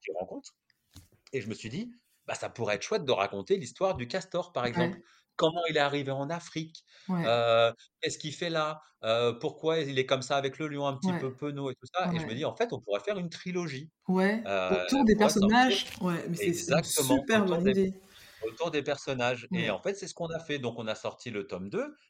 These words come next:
Speaker 1: donc c'est
Speaker 2: Ouais.
Speaker 1: l'histoire de Victor. Et c'est, Victor, c'est, heu, le castor qui rêvait d'avoir un ami.
Speaker 2: Ouais.
Speaker 1: Et donc on a d'abord choisi cette thématique-là de l'amitié.
Speaker 2: Ouais.
Speaker 1: Et tout simplement, c'est encore lié à, à moi et à ce que je fais, parce que
Speaker 2: Mmh.
Speaker 1: Maë, c'est un petit garçon qui est super chouette, mais moi, j'avais vraiment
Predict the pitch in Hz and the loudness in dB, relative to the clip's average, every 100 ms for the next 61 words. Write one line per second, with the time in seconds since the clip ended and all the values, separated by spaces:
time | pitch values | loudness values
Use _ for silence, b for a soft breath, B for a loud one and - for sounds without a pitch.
0 | 185 165 113 110 127 101 90 95 - 233 | -2 -2 -4 -4 -4 -2 -6 -10 -2 0
1 | 208 - 104 95 98 - 208 117 - 156 | 0 -4 -6 -6 -12 -4 -4 -4 -6 -4
2 | 131 98 95 B B - 113 110 120 120 | 0 0 -2 B B -10 -8 -2 -4 0
3 | 151 - - 101 131 139 120 104 98 95 | -2 -2 -6 0 0 2 0 0 0 0
4 | 95 101 202 269 190 165 156 - 104 98 | -2 -4 -6 -4 -2 -2 -4 -8 -8 -6
5 | 101 101 120 120 110 104 120 113 - 131 | -2 0 2 0 -4 -6 -6 -6 -6 -6
6 | 120 120 117 127 104 98 98 104 220 269 | -4 -6 -6 -6 -2 -4 -4 -6 -6 -6
7 | - - 170 151 101 98 98 123 120 107 | -8 -6 -4 -2 -4 -4 -6 -8 -8 -6
8 | 117 143 123 95 104 95 92 92 87 80 | -6 -4 -4 -4 0 -2 -2 -4 -2 -2
9 | - 85 95 104 90 78 - - - 240 | -4 -8 -4 -2 -2 -4 -6 -12 -4 -2
10 | 135 - 117 107 185 - - 101 117 165 | -2 -4 -6 -2 -4 -4 -6 0 0 0
11 | - 98 95 - 101 - 131 101 - 117 | -4 -6 -6 -6 -6 -6 -8 -10 -12 -8
12 | 113 - 185 196 107 120 107 95 95 110 | -8 -4 -4 -4 -4 -2 0 -2 0 0
13 | 123 | 0